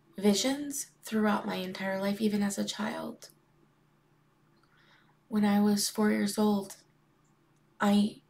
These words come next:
had this intense awareness as to some of what I was here to do. And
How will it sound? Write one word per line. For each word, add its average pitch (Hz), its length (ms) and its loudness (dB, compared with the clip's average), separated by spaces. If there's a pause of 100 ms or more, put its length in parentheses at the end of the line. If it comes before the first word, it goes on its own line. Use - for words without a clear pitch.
(160)
had 202 340 -2
this 202 220 -4
intense 202 500 -2
awareness 190 480 -4
as 190 220 -6
to 190 400 -8 (1000)
some 214 260 2
of 202 140 0
what 196 120 -2
I 196 80 -2
was 190 400 -4
here 196 200 -6
to 185 100 -12
do. - 360 -8 (1700)
And 196 460 -4